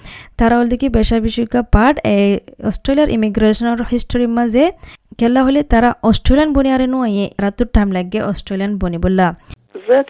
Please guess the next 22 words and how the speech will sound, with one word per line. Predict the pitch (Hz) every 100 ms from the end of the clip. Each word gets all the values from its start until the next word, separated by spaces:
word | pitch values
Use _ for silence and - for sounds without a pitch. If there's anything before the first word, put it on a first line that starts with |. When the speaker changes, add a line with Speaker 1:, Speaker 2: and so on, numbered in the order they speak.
| -
Speaker 2:
is | 220 - _
part | 240 262 262 -
of | 226 233 -
our | - 233 233 233 226 -
great | - 226 262 262 -
immigrant | 240 240 240 233 226 220 -
story, | - 208 170 147 - -
uh, | 185 185 -
that, | 214 214 - - -
uh, | - -
you | 214 226
really | 254 269 247 202 247
don't | 262 262
come | - 254 247 277 _
to | 220 208
Australia | - - 254 294 269 240 -
as | 208 208 -
ready-made | 220 254 247 233 226 240 233 220
Australian. | - 214 208 175 165 160 - -
It | 220 220
takes | - 247 240 -
time. | - 190 139 -